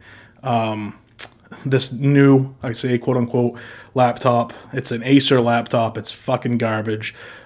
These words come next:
I will never buy another one. The next, the next, next laptop I buy is gonna be a Mac. It's gonna be a high-end one, and I'm not gonna deal with this. This laptop, when I combine it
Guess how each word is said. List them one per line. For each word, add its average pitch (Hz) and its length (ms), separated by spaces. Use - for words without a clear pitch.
I 117 80
will 110 120
never 120 260
buy 117 200
another 113 240
one. 110 220
The 110 60
next, 123 360
the 131 80
next, 151 420
next 170 200
laptop 143 360
I 123 60
buy 117 220
is 117 80
gonna 117 140
be 120 120
a 123 60
Mac. 113 400
It's - 120
gonna 113 140
be 113 80
a 110 60
high-end 113 400
one, 107 300
and 135 80
I'm 127 60
not 123 80
gonna 117 120
deal 110 240
with 107 80
this. 110 420
This - 560
laptop, 139 520
when 127 80
I 127 80
combine 135 540
it 135 240